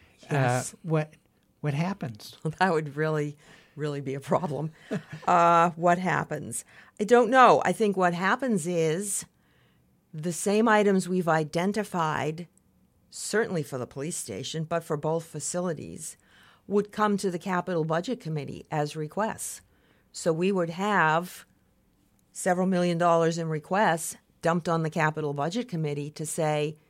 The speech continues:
Speaker 1: "You've identified this. It needs to happen. Now we fi-, we need to find another way to fund it."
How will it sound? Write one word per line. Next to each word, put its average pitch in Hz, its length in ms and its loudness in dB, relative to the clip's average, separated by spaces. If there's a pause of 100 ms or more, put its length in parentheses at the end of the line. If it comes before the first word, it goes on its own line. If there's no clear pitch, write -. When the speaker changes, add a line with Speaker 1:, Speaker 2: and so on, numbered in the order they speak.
(200)
Speaker 1:
"You've 160 260 -6
identified 180 840 -2
this. 139 420 -4 (380)
It 165 160 -6
needs 156 400 -6
to 170 80 -8
happen. 165 720 -2 (340)
Now 156 320 -2
we 175 140 -2
fi-, - 300 -2
we 160 440 -4
need 170 200 0
to 170 60 -4
find 165 280 4
another 160 260 2
way 151 180 2
to 143 60 -4
fund 139 280 -6
it." - 120 -10